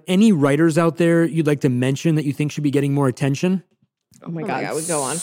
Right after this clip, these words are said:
Speaker 2: We could
Speaker 3: forever and ever.
Speaker 2: literally go on forever.
Speaker 3: Um,
Speaker 2: So, breakout romance stars, Alyssa Cole writes both historical and contemporary. She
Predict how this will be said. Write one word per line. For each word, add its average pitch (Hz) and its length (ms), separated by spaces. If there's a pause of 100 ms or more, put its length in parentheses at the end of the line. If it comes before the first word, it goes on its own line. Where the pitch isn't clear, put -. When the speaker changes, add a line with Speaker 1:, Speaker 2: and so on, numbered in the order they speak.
(160)
Speaker 2:
We 247 100
could 254 140
Speaker 3:
forever - 40
and 196 60
ever. 196 80
Speaker 2:
literally 175 640
go 139 180
on 123 180
forever. 208 460
Speaker 3:
Um, 190 800 (180)
Speaker 2:
So, 262 360 (1200)
breakout 262 500
romance 202 400
stars, 127 600
Alyssa 185 460
Cole 147 500
writes 160 420
both 185 300
historical 170 680
and 147 340
contemporary. 139 720
She 160 360